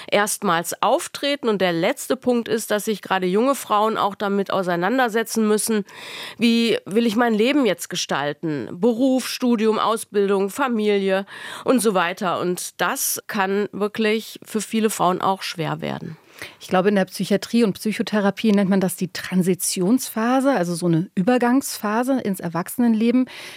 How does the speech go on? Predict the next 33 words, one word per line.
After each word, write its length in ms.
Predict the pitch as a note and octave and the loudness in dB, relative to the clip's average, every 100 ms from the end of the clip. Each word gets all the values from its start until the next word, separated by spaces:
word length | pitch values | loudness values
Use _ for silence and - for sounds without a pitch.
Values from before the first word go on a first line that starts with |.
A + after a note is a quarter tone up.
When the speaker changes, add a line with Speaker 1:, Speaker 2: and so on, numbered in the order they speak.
| - | -16
Speaker 2:
Ist 220 | - A3 C#4+ | -6 -2 0
das 160 | C4 | 0
so 100 | A#3 | 0
dieses 360 | A3 A3+ A3+ - - - | 2 4 2 0 -14 -18
sich 320 | - A3 A3+ - | -2 0 0 0
selbst 420 | F#3 G#3 - - - | 2 2 0 -10 -2
bewusst 480 | G#3 E3+ A3+ - - | -2 2 0 0 -2
werden, 240 | C4+ C#4 | 2 4
diese 160 | B3+ G3 | 2 0
Identitätsfindung, 1000 | F3+ G3+ G3 F#3+ - A3 - C4+ C4+ C4 | 0 0 0 -2 -4 -4 -2 2 4 2
die 80 | A#3 | 2
da 140 | A3 | 0
besonders 520 | F#3+ F3 G#3+ A#3+ - - - | 0 -2 -2 -2 -6 -14 -10
hart 320 | - A3 - | -2 -2 0
reinschlägt? 680 | E3 A3 - B3 - - - _ _ _ - | -2 -2 -2 -6 -8 -10 -20 _ _ _ 0
Speaker 1:
Ja, 160 | C#4 | 2
da 100 | B3+ | 2
kommen 260 | - B3+ C4+ | 2 0 2
auch 240 | - E4 | 0 0
wieder 200 | C4 A3 | 0 0
verschiedene 640 | G#3 F#3+ - A#3+ C#4+ B3 | -2 -6 -2 0 4 4
Faktoren 720 | G3+ A3 F#3 - A3+ G#3+ G#3+ - - - - | 2 0 -4 -2 0 2 0 -4 -14 -16 0
zusammen. 500 | B3 F#3 F3+ C4 D#4 - - - - - | 0 4 2 2 0 -4 -18 -18 -20 -2
Rein 560 | F#3 G3+ B3+ B3 G3 - | 2 2 4 2 0 -2
vom 220 | A3+ F#3+ | 0 2
Alter 320 | - G#3 - | 2 0 0
her 280 | C#4 C4+ C4+ | 0 2 2
ist 140 | A3+ - | 0 0
man 160 | A3+ | 0
ja 80 | G#3 | 2
mit 200 | F#3+ - | 0 0
achtzehn 420 | G3 - - C4+ | -4 -4 -4 -2
erwachsen, 680 | A#3+ B3+ A#3+ C4+ - D4 D#4 | 0 0 -2 -4 -6 -4 -4